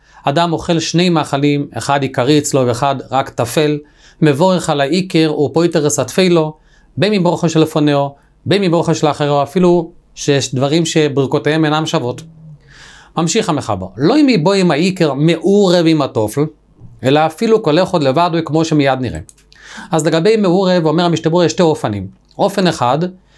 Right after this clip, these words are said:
כגון כל תערובת שני מינים, שהאחד הוא העיקר,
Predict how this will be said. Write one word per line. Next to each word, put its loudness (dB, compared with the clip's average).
כגון 0
כל 0
תערובת 0
שני 2
מינים, 0
שהאחד -2
הוא 2
העיקר, 0